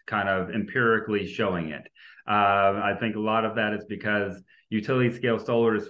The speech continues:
fairly new, and so we haven't had the time to, you know, have the vegetation develop, you know, have the sites come to a mature enough position where we can actually evaluate it. But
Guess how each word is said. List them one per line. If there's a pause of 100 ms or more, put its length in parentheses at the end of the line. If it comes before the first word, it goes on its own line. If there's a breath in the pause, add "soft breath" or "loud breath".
(120)
fairly
new,
and
so
we
haven't
had
the
time
to, (240 loud breath)
you
know,
have
the
vegetation
develop,
you
know,
have
the
sites
come
to
a
mature
enough (240 soft breath)
position
where
we
can
actually
evaluate
it.
But